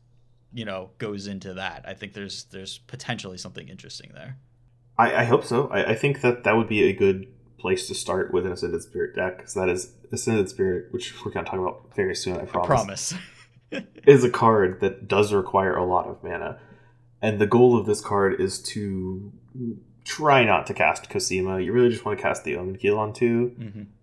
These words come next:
Speaker 2: and then not cast Cosima until you're kinda forced to.
Speaker 1: Right.
Speaker 2: 'Cause she's just so slow. Not only does she come into play and do nothing, she has to survive until your next turn, which, which you exile her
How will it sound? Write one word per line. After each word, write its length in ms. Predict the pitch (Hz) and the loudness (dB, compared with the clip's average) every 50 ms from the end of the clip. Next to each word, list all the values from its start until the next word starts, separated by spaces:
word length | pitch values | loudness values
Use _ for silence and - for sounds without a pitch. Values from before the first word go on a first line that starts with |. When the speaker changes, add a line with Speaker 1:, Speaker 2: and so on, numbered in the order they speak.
| _ _ | _ _
Speaker 2:
and 220 | - 98 98 92 90 | -2 -2 0 0 2
then 480 | 98 95 95 95 92 92 95 92 - - - _ _ - - - - _ | 2 2 2 0 0 -2 -4 -6 -6 -10 -16 _ _ -20 -20 -20 -18 _
not 360 | - 101 92 90 92 - - - | -10 -4 -2 -2 -2 -2 -4 -4
cast 440 | - 104 92 - - - - - | -2 -2 -2 -2 -4 -14 -20 -16
Cosima 420 | - - 120 - - 92 92 90 92 92 | -12 -10 -8 -6 -4 -4 -4 -4 -4 -4
until 300 | - 92 90 - 92 90 | -6 -6 -4 -2 -2 -2
you're 180 | 85 82 78 76 | -2 -4 -8 -8
kinda 240 | - - - - - - | -8 -10 -10 -10 -10 -10
forced 320 | - - - - - - | -10 -10 -10 -10 -10 -8
to. 260 | - 67 65 - - - - - - - | -6 -6 -4 -6 -8 -10 -16 -20 -20 -20
Speaker 1:
Right. 180 | - - 92 90 | -18 -16 -10 -8
Speaker 2:
'Cause 140 | - - - | -6 -4 -2
she's 240 | - 113 107 - - | -2 -2 -2 -2 -4
just 320 | - 101 - - - - | -8 -8 -8 -6 -8 -6
so 320 | - 101 95 90 87 87 90 | -6 -4 -4 -4 -4 -6 -8
slow. 440 | - - - - 90 85 80 87 85 | -8 -10 -8 -6 -4 -4 -4 -4 -4
Not 180 | 85 101 110 95 | -2 0 0 2
only 300 | 95 110 113 113 110 104 | 2 0 0 0 -2 -2
does 220 | - - 98 92 | -2 -2 -4 -4
she 100 | - - 92 | -4 -6 -6
come 160 | - 110 101 | -4 -4 -4
into 100 | 101 98 | -2 -4
play 460 | 92 - 90 90 90 87 87 92 92 - - _ _ _ - | -4 -2 0 0 0 0 -2 -4 -8 -12 -16 _ _ _ -4
and 160 | 90 98 95 | -2 -2 -2
do 140 | 92 92 87 | -2 -4 -4
nothing, 540 | 90 87 87 90 - - 87 - 92 95 - - - - _ _ _ _ | -4 -4 -4 -4 -4 -6 -10 -10 -10 -10 -12 -12 -16 -20 _ _ _ _
she 160 | - - - | -8 -4 0
has 160 | 107 127 123 123 | 2 2 2 0
to 80 | 123 117 | -2 -4
survive 440 | - 113 - - 107 98 101 98 | -4 -4 -2 2 4 4 4 4
until 240 | 98 95 - 101 92 | 2 0 0 0 0
your 160 | 92 92 92 | 0 0 0
next 320 | 90 113 131 131 - - - | 0 0 0 0 -2 -6 -6
turn, 300 | - 98 87 90 110 - - - - - _ _ _ | -4 -4 -4 -4 -8 -12 -14 -20 -20 -20 _ _ _
which, 280 | - 113 101 - - - | -6 -4 -4 -4 -6 -6
which 180 | 110 98 - - | -6 -6 -4 -4
you 140 | 92 87 - | -4 2 6
exile 420 | 113 143 135 120 104 92 87 87 - | 6 6 6 6 4 2 2 2 0
her 260 | 98 92 95 101 | -2 -2 -2 -2